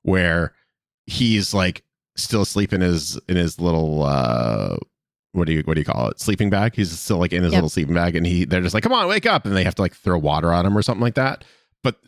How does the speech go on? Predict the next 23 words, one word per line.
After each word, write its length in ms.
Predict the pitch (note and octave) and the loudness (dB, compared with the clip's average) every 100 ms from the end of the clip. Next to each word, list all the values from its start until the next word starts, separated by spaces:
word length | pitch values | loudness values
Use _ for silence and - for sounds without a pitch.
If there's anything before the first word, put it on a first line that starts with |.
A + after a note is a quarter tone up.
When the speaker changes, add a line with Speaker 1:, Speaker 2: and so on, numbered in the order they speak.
| _ | _
Speaker 2:
Yeah. 180 | B3+ A3 | 0 2
Speaker 1:
if 120 | C3 | 0
he's 200 | E3 B2 | 0 2
awake, 640 | B2 G#2 G2 C3 A2 F2 | 2 2 2 2 2 0
he 180 | - G#2+ | -6 0
is 140 | G2 - | 0 0
active 340 | G2+ - A2 | -4 0 -2
and 80 | F#2 | 0
he's 140 | F2 | -2
thinking 300 | - G2 G2+ | -2 -4 0
and 80 | F2+ | 0
he's 100 | D#2 | 0
trying 200 | - F#2+ | -2 -2
to 40 | E2+ | -2
do 140 | F2 | -4
something. 400 | - C#2 E2 D#2+ | -6 -6 -4 -2
We 180 | E2+ F2+ | 0 2
haven't 240 | F2+ G#2+ | 0 0
really 200 | G2 F2+ | 0 0
seen 220 | - G#2 | 0 0
him, 140 | F2+ D#2 | 0 0
you're 180 | D2+ D#2 | 0 2
right, 300 | F#2+ E2+ | 2 0